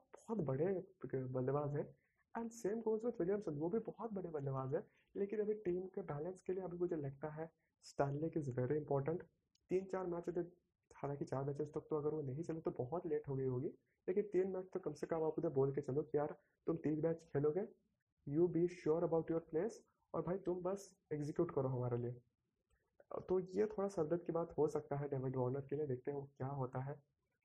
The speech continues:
और अगर हम दूसरी तरफ पंजाब की बात करें तो टेबल के सबसे नीचे हैं, और उन्हें अभी ज़रूरत है किसी फ्रेश ब्लड की, राइट? कि कोई आए, मतलब जो गेंदबाजी में वो धार लेकर आए,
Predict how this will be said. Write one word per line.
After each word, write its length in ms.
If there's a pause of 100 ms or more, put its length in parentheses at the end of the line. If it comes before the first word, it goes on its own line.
(100)
और 180
अगर 220
हम 100
दूसरी 220
तरफ 240
पंजाब 400
की 60
बात 240
करें 180 (420)
तो 60
टेबल 300
के 100
सबसे 540
नीचे 260
हैं, 200 (400)
और 320 (480)
उन्हें 300
अभी 180
ज़रूरत 520
है 140
किसी 280
फ्रेश 500
ब्लड 320
की, 160
राइट? 260 (340)
कि 60 (100)
कोई 260
आए, 280 (420)
मतलब 340
जो 160 (680)
गेंदबाजी 800
में 120 (220)
वो 80
धार 520
लेकर 240
आए, 180